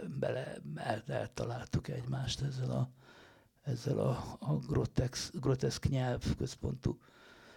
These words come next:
beszédmóddal, meg hát eltaláltuk egymást, eltalált minket, mindannyiunkat a,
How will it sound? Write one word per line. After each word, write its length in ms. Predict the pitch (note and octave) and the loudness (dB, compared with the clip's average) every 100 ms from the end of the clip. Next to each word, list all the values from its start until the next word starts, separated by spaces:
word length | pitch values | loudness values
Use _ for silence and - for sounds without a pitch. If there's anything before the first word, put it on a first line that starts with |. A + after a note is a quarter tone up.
| - - - - - - | -20 -18 -12 -8 -2 2
beszédmóddal, 1000 | A2 G#2 - B2 B2 B2+ C#3 C3+ D3+ C#3 | 4 4 4 2 4 2 2 4 4 4
meg 180 | C3+ | 2
hát 140 | B2+ A2+ | 2 4
eltaláltuk 560 | A#2 A#2+ C3 A#2+ - | 4 4 2 2 0
egymást, 460 | B2+ A#2+ A#2+ B2 - - - - | 0 0 2 2 0 -8 -18 2
eltalált 500 | B2+ C3 C3 A#2+ A#2 | 8 8 10 8 10
minket, 460 | B2+ C3 B2 A2 A#2 | 10 10 10 4 4
mindannyiunkat 840 | A#2 C3 B2 C#3 C3+ - D3+ - | 2 4 2 0 0 -2 -4 0
a, 220 | D3 C3+ | -2 -2